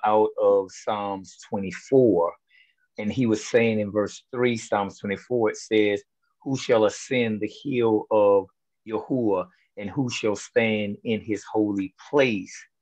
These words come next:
Those who have clean hands and a pure heart, who do not lift up their souls to what is false," in this translation, "and who do not, um, swear deceitfully."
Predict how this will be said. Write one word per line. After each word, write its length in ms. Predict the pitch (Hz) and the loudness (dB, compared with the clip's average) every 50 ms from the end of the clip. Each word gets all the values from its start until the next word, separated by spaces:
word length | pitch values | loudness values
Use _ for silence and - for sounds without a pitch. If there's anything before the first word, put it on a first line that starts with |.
| _ _ _ _ _ _ _ | _ _ _ _ _ _ _
Those 480 | - 95 127 123 123 120 120 113 110 - | -4 2 4 4 4 4 2 0 -2 -4
who 120 | - 107 | -6 -4
have 360 | 98 107 104 101 101 98 90 - | -2 0 2 2 2 0 -2 -6
clean 480 | - - 131 117 110 104 104 101 98 | -14 -10 -8 -6 -6 -6 -6 -6 -8
hands 680 | - - - 131 127 123 113 104 98 95 92 90 90 - _ _ _ _ _ _ _ _ - | -10 -8 -6 -4 -4 -2 -2 -4 -6 -6 -8 -12 -16 -20 _ _ _ _ _ _ _ _ -12
and 160 | 107 101 95 | -6 -6 -6
a 60 | 92 | -6
pure 360 | - - - 110 98 98 98 | -6 -6 -4 0 2 2 0
heart, 460 | - - - 113 110 98 90 90 - - - | 0 2 2 4 4 4 2 0 -6 -8 -10
who 220 | 123 120 117 110 - - - - - _ _ _ - | -10 -10 -10 -10 -12 -18 -20 -20 -20 _ _ _ -6
do 180 | 120 113 110 | -2 0 2
not 300 | 107 110 113 110 113 107 | 4 4 4 4 4 4
lift 280 | 107 113 107 - - - | 4 4 4 4 4 2
up 120 | 110 110 - | 2 2 2
their 120 | 110 101 98 | 0 0 0
souls 720 | - - - 117 107 107 104 104 101 98 92 - - - | 0 0 2 4 4 6 4 4 0 -2 -4 -8 -10 -6
to 220 | - 107 98 90 - _ _ _ _ _ _ - | -2 -2 -2 -2 -4 _ _ _ _ _ _ -8
what 260 | 98 107 110 104 98 | -2 2 2 2 2
is 140 | 90 - - | 0 -4 -8
false," 540 | - - - 131 120 117 113 107 - - | -8 -2 0 2 4 4 2 0 -2 -6
in 160 | - 110 104 101 | -8 -6 -4 -2
this 180 | 110 107 - | -2 -4 -4
translation, 760 | - - 101 95 95 92 87 95 95 95 92 - - 92 98 | -4 -6 -4 -4 -4 -6 -6 -4 -6 -6 -6 -8 -10 -8 -8
"and 120 | 98 98 98 | -8 -8 -6
who 140 | 113 107 107 | -4 -4 -4
do 120 | 110 107 101 | -4 -6 -6
not, 220 | 101 101 101 101 - _ _ _ _ _ _ _ _ _ - | -4 -4 -4 -4 -6 _ _ _ _ _ _ _ _ _ -12
um, 140 | 104 101 | -10 -10
swear 560 | 98 - - - 110 104 104 104 101 101 101 101 | -10 -10 -8 -4 0 2 2 4 4 4 2 0
deceitfully." 1120 | 101 92 - - - - - 185 170 151 - - - - 113 98 92 90 87 85 85 | -4 -6 -8 -8 -14 -8 -4 -2 -2 -2 -4 -6 -8 -4 -2 -2 -2 -2 -4 -6 -10